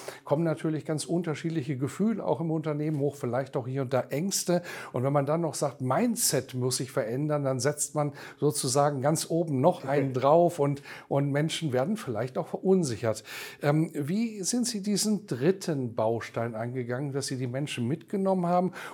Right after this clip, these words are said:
Speaker 1: Und ja, was hat sich konkret bei Wendler in diesem Baustein verändert?
Speaker 2: Also, ich möchte immer nicht bewusst dann über die ganze Gruppe reden, weil das sind, wie gesagt,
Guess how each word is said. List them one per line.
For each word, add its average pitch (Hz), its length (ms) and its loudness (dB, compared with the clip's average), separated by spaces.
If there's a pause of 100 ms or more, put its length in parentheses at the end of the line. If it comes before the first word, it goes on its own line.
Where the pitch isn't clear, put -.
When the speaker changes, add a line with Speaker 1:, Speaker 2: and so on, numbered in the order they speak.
Speaker 1:
Und 147 280 2
ja, 117 220 0
was 127 320 0
hat 247 180 0
sich - 340 0
konkret 113 600 -2 (240)
bei 120 160 2
Wendler 143 500 0
in 131 160 -2
diesem 214 380 2
Baustein 107 480 0
verändert? 131 640 -6 (320)
Speaker 2:
Also, 135 180 6 (340)
ich 127 80 -4
möchte 165 200 4
immer 165 120 4
nicht 151 120 0
bewusst 147 300 0
dann 127 100 4
über 123 200 2
die 120 80 0
ganze 120 260 4
Gruppe 156 320 2
reden, 151 260 0
weil 123 120 2
das 120 80 0
sind, 127 260 -2 (320)
wie 131 140 -2
gesagt, 127 420 6